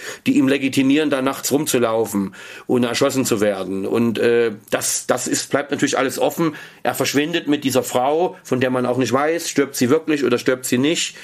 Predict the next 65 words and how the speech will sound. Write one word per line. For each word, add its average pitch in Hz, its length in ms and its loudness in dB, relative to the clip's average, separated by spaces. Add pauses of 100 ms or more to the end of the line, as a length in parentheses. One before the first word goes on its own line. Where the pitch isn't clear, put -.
(280)
und 151 200 2
die 202 60 0
tauchen 214 280 0
aber 196 180 0
alle 180 180 0
wieder 170 200 0
auf 165 180 0
dann 147 160 2
in 131 100 0
diesen, 117 280 2
in 117 120 -2
diesen, 117 220 0
in 113 120 -2
diesem 120 180 0
großen 120 260 2
Kosmos. 127 380 2
Aber 120 240 0 (420)
wir 117 180 0
haben 135 120 2
dann 135 120 0
mal 131 120 0
gesessen, 120 240 0 (160)
der 127 120 2
Michael 120 340 0
Faber 135 480 0 (260)
und 120 120 2
ich, 143 420 0 (360)
äh, 123 520 2
und 117 300 0
haben 123 160 2
gesagt, 117 500 -2
„Ja, 117 480 -2 (480)
da 104 120 -2
fragt 123 260 -2
man 104 100 -2
doch 110 100 0
Fischer, 127 280 2
ob 113 120 -4
wir 113 80 2
das - 400 -4
hier 110 180 0
machen 107 300 0
können.“ 95 260 0
Und 92 100 -6
die 98 100 -2
haben 107 100 2
dann 104 140 2
die 104 40 2
Lizenz 104 360 0
auch 120 120 2
erteilt, 113 420 0
denn 101 100 -2
da 101 100 2
habe 107 140 -4
ich - 60 -8
die 107 100 0
Rechte 117 240 0
<laughs> - 0 -
hin 123 160 0
verkauft 117 380 0
für 113 100 -2
den 110 100 -2
großen 110 240 0
Roman 110 300 0
schon. 107 260 -2